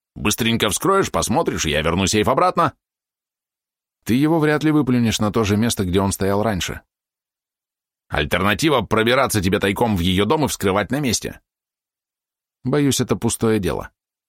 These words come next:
Не думаю, что это предсказание сохранили», — заметил я.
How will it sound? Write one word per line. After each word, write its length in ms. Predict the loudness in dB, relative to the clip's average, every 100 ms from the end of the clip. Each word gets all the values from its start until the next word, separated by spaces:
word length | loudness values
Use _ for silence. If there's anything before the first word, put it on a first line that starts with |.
| _ _ -2
Не 140 | 0
думаю, 300 | 0 0 -2
что 140 | -2
это 120 | -2 -2
предсказание 680 | -4 -2 -2 0 0 0
сохранили», — 500 | -2 -2 -2 0 0 -2
заметил 380 | -2 -2 -2
я. 240 | -2 -4